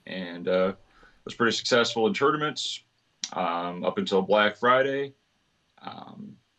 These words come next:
things were going well. I moved to Vegas in two thousand eight, and, uh, after Black Friday happened, I moved to Vancouver for a year, and it was a mixed bag of, uh, you know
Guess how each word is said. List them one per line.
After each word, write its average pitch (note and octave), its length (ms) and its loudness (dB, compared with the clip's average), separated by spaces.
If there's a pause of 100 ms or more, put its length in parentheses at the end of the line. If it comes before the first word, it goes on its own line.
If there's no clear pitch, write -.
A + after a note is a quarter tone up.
(260)
things A2 220 -2
were G#2 60 -2
going A2 280 4
well. C#3+ 260 6
I C3+ 40 4
moved A2 220 -2
to G2+ 60 -6
Vegas B2+ 500 2
in G2 120 -4
two A2+ 160 -6
thousand G2+ 400 2
eight, D3+ 260 -6 (600)
and, F#2+ 420 -2
uh, F#2+ 280 4
after F#2+ 220 0
Black G#2 280 4
Friday A2+ 320 4
happened, A2 400 0
I G#2 40 2
moved G#2 200 0
to G2 80 -4
Vancouver B2 520 -2
for B2+ 220 0
a B2+ 60 -2
year, C3 400 4 (280)
and F#2+ 500 0 (440)
it A#2+ 100 2
was A#2+ 160 4
a G#2+ 40 4
mixed A2 320 4
bag G#2+ 380 4
of, G2+ 220 -2
uh, F2+ 340 -2
you G2 100 -10
know F2 200 -8